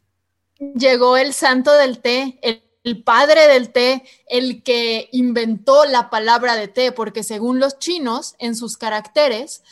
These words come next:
si tú te fijas en el carácter del té, tiene tres partes. Y antes de este padre del té que se llama Lu Yu, la verdad es que el té en chino se llamaba planta amarga,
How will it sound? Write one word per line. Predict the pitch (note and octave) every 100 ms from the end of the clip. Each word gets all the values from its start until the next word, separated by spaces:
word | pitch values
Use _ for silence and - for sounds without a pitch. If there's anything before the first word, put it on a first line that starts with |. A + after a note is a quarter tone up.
| - _
si | - C4
tú | C4+ C4+
te | D4+
fijas | D4+ C#4 D4 C#4
en | B3
el | A3
carácter | A3+ G#3 G#3 - A#3+ A#3+
del | C4 B3+
té, | B3+ B3+ E4+ -
tiene | B3 B3
tres | B3 A#3 A#3
partes. | - B3+ B3 G3+ F#3+ - _ _ _ _
Y | - C#4+ D4+ F#4 C5 _ _ _
antes | C#4+ F4+ F#4 G4+
de | D#4 C#4 B3+ A#3 A3+
este | C4 C4 D#4
padre | D4+ C#4 C4+ C#4
del | B3+ A3+
té | B3 B3
que | B3
se | B3
llama | A3 A3 A#3+
Lu | B3 B3
Yu, | A3+ B3 F#4+ - _ _
la | A#3+ A#3+
verdad | A#3 A#3+ A#3+
es | C4+ -
que | D#4 D4+
el | - A3+ A3
té | C#4 C4 A#4+ - _ _
en | A#3 A3+
chino | B3+ C#4 C#4
se | C#4+
llamaba | A#3 G#3+ A3+ A#3 B3+ B3+ A3 G3 - -
planta | A3+ A3+ C#4+
amarga, | C#4+ B3 C#4+ B3 -